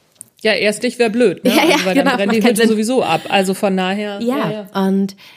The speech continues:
Speaker 2: das, es geht auch darum, sich so ein bisschen einerseits selber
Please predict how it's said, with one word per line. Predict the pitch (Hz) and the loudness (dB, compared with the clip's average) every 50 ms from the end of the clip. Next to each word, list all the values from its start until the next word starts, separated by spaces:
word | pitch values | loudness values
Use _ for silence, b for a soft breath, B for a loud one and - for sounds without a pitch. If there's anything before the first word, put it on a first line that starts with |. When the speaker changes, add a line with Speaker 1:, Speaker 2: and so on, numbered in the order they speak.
| B B _ | B B _
Speaker 2:
das, | - - 196 175 - | -8 -8 -6 -6 -4
es | 254 - - - | -6 -6 -6 -4
geht | 226 247 247 - - | -4 -6 -6 -6 -6
auch | 208 240 240 | -8 -8 -8
darum, | - - 202 190 196 208 208 220 226 220 | -6 -4 -4 -2 -2 -4 -4 -4 -4 -4
sich | 208 208 208 - | -4 -6 -6 -6
so | - 208 | -8 -8
ein | 208 202 | -8 -8
bisschen | 196 - 226 214 - - - - - 208 208 208 208 208 202 208 208 - _ _ | -8 -12 -12 -12 -10 -12 -14 -14 -12 -10 -8 -6 -6 -6 -6 -8 -10 -12 _ _
einerseits | - 202 214 233 240 220 220 214 208 - | -6 -4 -2 -2 -2 -4 -4 -6 -6 -6
selber | 196 196 202 247 247 247 240 226 - | -6 -4 -4 -4 -4 -4 -4 -6 -8